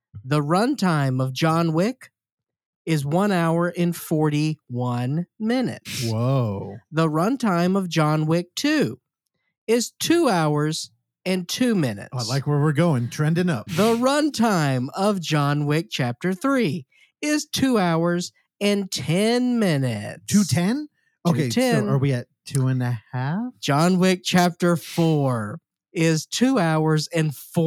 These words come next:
Speaker 1: forty-nine minutes. It is three hours long, and you feel it because it's an action movie.
Speaker 2: Mm-hmm.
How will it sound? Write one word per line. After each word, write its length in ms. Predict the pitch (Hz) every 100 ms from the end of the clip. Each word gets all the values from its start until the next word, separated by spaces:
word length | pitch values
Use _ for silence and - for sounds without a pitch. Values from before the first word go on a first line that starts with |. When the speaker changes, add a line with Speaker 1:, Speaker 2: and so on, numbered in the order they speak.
| 170 160 170
Speaker 1:
forty-nine 960 | 165 156 147 143 135 135 135 135 135 131
minutes. 920 | 127 123 104 107 - - - - - _ _ _ _ _ _ _ _
It 200 | 151 151
is 280 | 151 147 -
three 460 | - 156 147 151 143
hours 520 | 135 135 135 131 117
long, 640 | 123 120 113 107 104 - - _ _ _ _
and 320 | 127 127 123
you 220 | 117 117 110
feel 560 | - - 143 127 107
it 140 | 104 -
because 460 | 127 117 - 123 113
it's 200 | 123 -
an 120 | 123
action 580 | 120 120 110 - 113 185
movie. 360 | 92 101 - -
Speaker 2:
Mm-hmm. 360 | 147 123 110 107